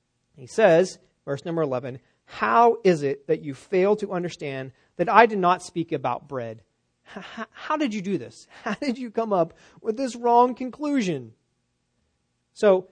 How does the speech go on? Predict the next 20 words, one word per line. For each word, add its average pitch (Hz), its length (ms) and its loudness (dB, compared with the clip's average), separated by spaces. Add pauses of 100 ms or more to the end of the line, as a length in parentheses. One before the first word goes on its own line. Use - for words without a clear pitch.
(300)
he 214 100 4
used 302 320 4
his 220 140 -4
rhetorical 202 440 0
questions 151 640 -2
apparently 190 720 -2 (140)
effectively 151 540 -2
because 185 280 0
he's 226 120 -6
gonna 220 160 -2
repeat 180 360 -2
his 196 120 0
warning. 147 420 -6 (340)
He, 196 240 -2
he 180 140 -4
doesn't 247 360 0
re-explain. 165 840 -2
He 175 140 -8
just 185 300 -4
says, 156 380 -2